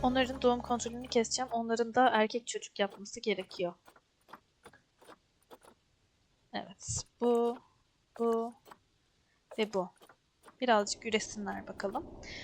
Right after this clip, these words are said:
Aynı zamanda bir tane kelebek alanı yaptım. Ama daha sonradan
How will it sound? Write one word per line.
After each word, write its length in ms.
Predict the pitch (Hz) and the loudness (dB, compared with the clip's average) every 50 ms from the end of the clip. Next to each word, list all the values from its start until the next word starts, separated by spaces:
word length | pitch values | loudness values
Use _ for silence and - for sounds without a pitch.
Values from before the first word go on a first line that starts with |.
| - - - - - - - - | -14 -16 -18 -18 -18 -20 -2 8
Aynı 320 | - 214 277 339 381 320 | 10 10 10 12 10 4
zamanda 600 | 226 - 190 190 185 180 175 180 180 190 214 - - - - - - - - - - - | 2 2 0 2 2 0 0 0 0 0 0 -2 -2 -8 -16 -18 -18 -18 -18 -18 -4 2
bir 100 | 269 311 | 2 2
tane 300 | - - 269 247 247 294 | 4 6 6 6 6 4
kelebek 440 | - - 226 214 220 254 247 - 226 | 0 -2 0 0 2 0 2 2 2
alanı 240 | 214 208 208 208 226 | 2 2 2 2 2
yaptım. 480 | 233 196 180 - - - - 202 214 - - - - - - - - - - - - - - - - - - - - - - - - - - - - - - - - - - | 0 0 0 -2 -10 -14 -14 -14 -14 -16 -18 -20 -20 -20 -20 -20 -20 -20 -20 -20 -20 -20 -20 -20 -20 -20 -20 -20 -20 -20 -20 -20 -20 -20 -20 -20 -20 -20 -20 -20 -20 0 0
Ama 240 | 269 262 277 262 233 | 2 4 4 4 4
daha 200 | 247 226 262 302 | 4 4 4 2
sonradan 600 | - - 220 208 202 202 202 208 220 233 262 | 2 0 -2 -2 -2 -4 -4 -2 0 -2 -2